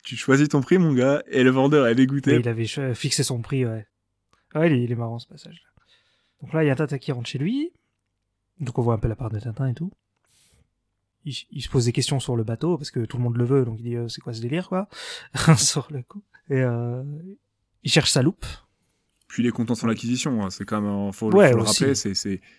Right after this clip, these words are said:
Speaker 1: c'est une belle maquette quand même, hein. Le vaisseau et la licorne est magnifique.
Speaker 2: Bah, mais ça coûte que dix francs, donc c'est de la merde, non ? <laughs> Non, mais ouais, il cherche, il cherche une loupe, Milou lui ramène, et puis il y a un chat qui passe dans le,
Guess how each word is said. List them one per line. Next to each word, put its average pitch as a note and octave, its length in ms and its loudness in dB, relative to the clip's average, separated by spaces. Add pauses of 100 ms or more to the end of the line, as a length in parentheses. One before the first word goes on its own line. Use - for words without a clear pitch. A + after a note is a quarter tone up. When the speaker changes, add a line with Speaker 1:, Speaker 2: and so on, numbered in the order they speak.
Speaker 1:
c'est - 120 -12
une F#2+ 140 -2
belle F3 160 2
maquette C3+ 320 -2
quand G#2+ 80 -4
même, G2 100 0
hein. G2 80 0
Le G2+ 80 0
vaisseau A2+ 300 -2
et G2+ 240 -2
la G2 100 -4
licorne A2 340 -4
est G2+ 60 -2
magnifique. A#2 460 -2 (520)
Speaker 2:
Bah, B2+ 120 -12
mais C3+ 80 -8
ça C3+ 80 -10
coûte - 160 -18
que C3 80 -8
dix G#2+ 100 -8
francs, A#2+ 220 -10
donc G#2 100 -14
c'est - 80 -20
de A2+ 60 -18
la A2+ 60 -14
merde, D3 180 -10 (440)
non ? A#2 60 -2
<laughs> C3 1400 -2 (600)
Non, C3 240 4
mais B2 240 4
ouais, D#3 280 4
il D#3 40 0
cherche, - 280 -4
il F3 120 -6
cherche - 240 0
une D3 100 2
loupe, F#3+ 220 2
Milou D#3+ 180 2
lui D3+ 80 4
ramène, F3 460 0 (100)
et C#3 60 -10
puis D3+ 100 -2
il D3 40 4
y D#3 60 8
a D3+ 40 8
un D3 60 6
chat F3 200 2
qui - 120 -4
passe C#3+ 220 0
dans C#3 140 0
le, C3 420 0